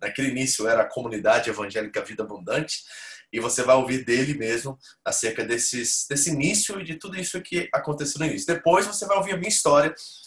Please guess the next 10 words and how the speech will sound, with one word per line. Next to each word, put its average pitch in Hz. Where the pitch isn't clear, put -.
da -
pastora 123
Andréia, 113
de -
como 165
nós 156
chegamos 135
aqui 117
no 113
Japão, 127